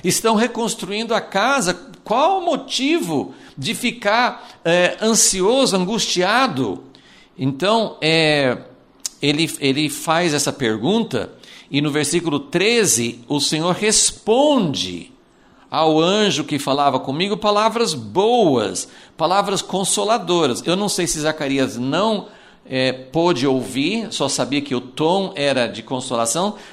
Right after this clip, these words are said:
Nós não sabemos exatamente o que, que o Senhor falou com, com o anjo. E, e são dois anjos, um que tava falando com Zacarias e o outro é o anjo do Senhor.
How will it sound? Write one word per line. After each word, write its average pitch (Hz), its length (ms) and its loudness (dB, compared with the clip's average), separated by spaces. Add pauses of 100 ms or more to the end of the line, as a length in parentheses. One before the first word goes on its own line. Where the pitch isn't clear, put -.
(120)
Nós 165 260 0
não 214 100 -2
sabemos 208 480 0
exatamente 185 880 0
o 170 40 0
que, 180 200 -2
que 185 120 -6
o 165 60 0
Senhor 190 220 -2
falou 233 640 2
com, 131 380 0 (380)
com 156 260 2
o 147 60 2
anjo. 120 420 0
E, 135 380 0
e 131 40 -6
são 170 280 -4
dois 165 500 -2
anjos, 147 340 -2
um 156 120 -4
que 175 100 -4
tava 151 200 0
falando 135 380 -4
com 131 120 -8
Zacarias 123 600 -4
e 117 40 -6
o 117 60 -2
outro 131 260 -2
é 113 40 0
o 107 100 -2
anjo 120 240 -4
do 104 80 -12
Senhor. 151 460 -4